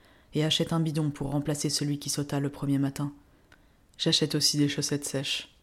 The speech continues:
Je me suis arrêtée plus d'une heure en ville. J'ai beaucoup d'énergie. Je me plais à rouler. Je navigue dans les forêts. Elles sont plus éparses qu'au nord.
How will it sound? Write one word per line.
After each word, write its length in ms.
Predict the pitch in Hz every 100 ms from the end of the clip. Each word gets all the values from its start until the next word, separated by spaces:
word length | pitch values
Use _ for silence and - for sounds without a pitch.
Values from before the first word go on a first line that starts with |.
| _ _ _ _
Je 100 | 165
me 100 | 160
suis 240 | 147 160 160
arrêtée 300 | 151 151 151
plus 160 | -
d'une 200 | 156 165
heure 160 | 143 135
en 60 |
ville. 300 | 139 143 139 - _ _ _ - _ _ _ _ _ _
J'ai 160 | 156
beaucoup 260 | 165 180 196
d'énergie. 540 | 180 170 160 147 147 - _ _ _
Je 120 | -
me 140 | 175 175
plais 220 | 175 185
à 80 | 165
rouler. 360 | 151 147 147 - - _ _ _ _
Je 120 | -
navigue 400 | 160 160 160 170
dans 100 | 165
les 100 | 160
forêts. 420 | 147 160 151 151 - _
Elles 140 | - 151
sont 160 | 165
plus 220 | 151 170 160
éparses 320 | 165 156 -
qu'au 160 | -
nord. 360 | 151 147 143